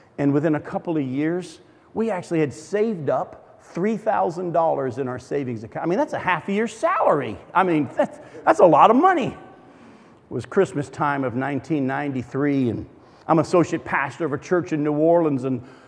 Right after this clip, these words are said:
<clears throat> all of a sudden I couldn't sing the high notes, and I love to sing.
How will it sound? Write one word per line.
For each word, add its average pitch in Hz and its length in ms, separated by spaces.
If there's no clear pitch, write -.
<clears throat> - 640
all 175 160
of 190 60
a 160 60
sudden 175 260
I 127 80
couldn't 170 300
sing 185 440
the - 80
high 196 240
notes, 165 500
and 135 140
I - 20
love 156 300
to 131 80
sing. 175 440